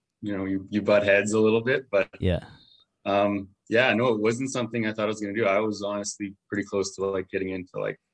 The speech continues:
Speaker 1: uh, physiotherapy and stuff when I was, I was thinking about that when I was, um, graduating high school, but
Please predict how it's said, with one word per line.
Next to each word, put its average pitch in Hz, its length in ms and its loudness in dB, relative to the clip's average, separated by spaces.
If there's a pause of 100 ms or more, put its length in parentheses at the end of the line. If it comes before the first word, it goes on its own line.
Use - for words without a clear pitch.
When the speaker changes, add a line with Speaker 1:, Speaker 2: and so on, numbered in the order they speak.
(440)
Speaker 1:
uh, 73 120 -12 (120)
physiotherapy 98 680 0
and 92 120 -2
stuff - 280 -4
when 101 140 -4
I 104 80 -4
was, 101 280 -6 (360)
I - 20 -6
was 95 140 -4
thinking 101 280 0
about 92 180 0
that 104 180 2
when 107 120 -4
I 92 40 -2
was, 90 300 -8 (300)
um, 95 220 -6
graduating 95 460 0
high 98 160 -2
school, 101 320 -2
but 95 200 0